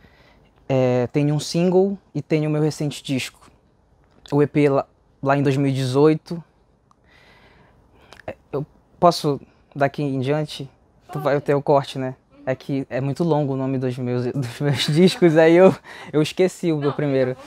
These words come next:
<laughs> Sim. E aí eu tenho o meu primeiro E P de dois mil e dezoito,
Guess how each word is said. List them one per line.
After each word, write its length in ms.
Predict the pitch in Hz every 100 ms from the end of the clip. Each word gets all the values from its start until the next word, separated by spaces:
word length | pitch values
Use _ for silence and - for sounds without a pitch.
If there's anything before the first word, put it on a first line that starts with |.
| -
<laughs> 920 | - - 392 339 285 - 262 - -
Sim. 440 | - - 294 277 247 415 440 - - - _ _
E 140 | 147 165
aí 100 | 175
eu 80 |
tenho 320 | 175 175 175 175
o 60 |
meu 180 | 165 160
primeiro 260 | 170 165 170
E 60 |
P 260 | 165 165 170
de 100 | 165
dois 120 | 151
mil 120 | 156
e 20 |
dezoito, 600 | 151 143 147 160 170 175